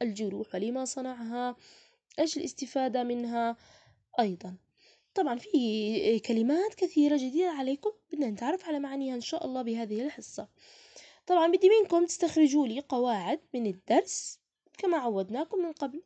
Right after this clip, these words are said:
عندي ضمادات، طبعًا هاي بداية،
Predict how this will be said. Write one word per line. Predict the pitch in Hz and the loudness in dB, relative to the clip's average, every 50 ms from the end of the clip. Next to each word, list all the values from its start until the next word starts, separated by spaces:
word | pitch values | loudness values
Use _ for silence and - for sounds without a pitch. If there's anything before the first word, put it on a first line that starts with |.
| - | -4
عندي | 339 339 311 254 254 247 | -2 0 0 0 -2 -4
ضمادات، | 220 247 247 240 233 220 214 208 196 208 208 240 320 403 427 _ _ | -2 -2 -2 0 0 0 0 0 0 0 0 0 0 -2 -4 _ _
طبعًا | - 269 220 208 190 190 196 202 | -8 -6 -6 -6 -6 -6 -8 -8
هاي | 208 208 220 240 269 302 339 320 - - - - - - _ _ - | -6 -6 -6 -4 -4 -6 -6 -8 -12 -18 -20 -20 -20 -20 _ _ -10
بداية، | 208 226 190 220 220 220 208 196 196 190 | -8 -4 0 0 0 0 0 0 -2 -4